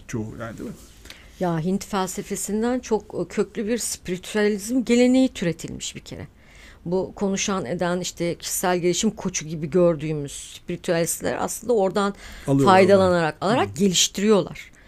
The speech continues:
Speaker 2: Hakeza Budizm de öyle. Ve bu geliştirdikleri külliyat içinde Hint felsefesinin özünde aslında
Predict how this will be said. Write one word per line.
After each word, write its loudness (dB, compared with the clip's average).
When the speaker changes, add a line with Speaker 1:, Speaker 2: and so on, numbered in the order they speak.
Speaker 2:
Hakeza 0
Budizm 2
de -2
öyle. -8
Ve -2
bu 0
geliştirdikleri 0
külliyat -2
içinde -6
Hint -4
felsefesinin -4
özünde -4
aslında -2